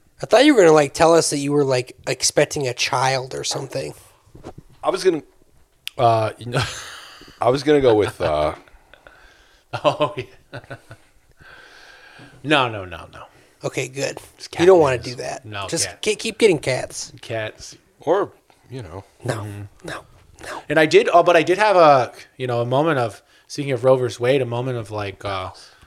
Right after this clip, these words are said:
Speaker 3: of, of political shaking where I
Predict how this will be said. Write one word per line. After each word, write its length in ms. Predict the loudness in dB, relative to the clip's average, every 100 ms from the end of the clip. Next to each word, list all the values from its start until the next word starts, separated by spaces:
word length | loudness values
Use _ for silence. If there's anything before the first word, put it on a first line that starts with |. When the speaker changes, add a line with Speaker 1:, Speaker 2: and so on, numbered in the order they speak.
| _
Speaker 3:
of, 180 | -14 -12
of 380 | -14 -18 _ _
political 680 | -16 -8 -8 -6 -10 -10 -14 -14
shaking 580 | -6 -4 -4 -6 -10 -18 -20 _ _ -12
where 220 | -6 -4
I 280 | -2 -4